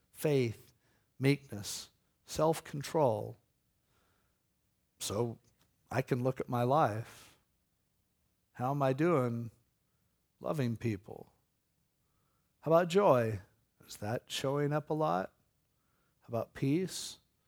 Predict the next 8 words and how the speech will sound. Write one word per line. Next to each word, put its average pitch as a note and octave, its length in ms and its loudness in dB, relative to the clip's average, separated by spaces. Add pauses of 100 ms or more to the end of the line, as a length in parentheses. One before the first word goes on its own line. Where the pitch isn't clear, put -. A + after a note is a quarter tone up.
(840)
How - 40 -20
about C#3+ 220 4
long-suffering? C#3 800 4
Am A#2 120 -2
I A#2+ 80 2
willing B2+ 560 0 (640)
to A#2+ 100 -2
suffer? G#2+ 600 -2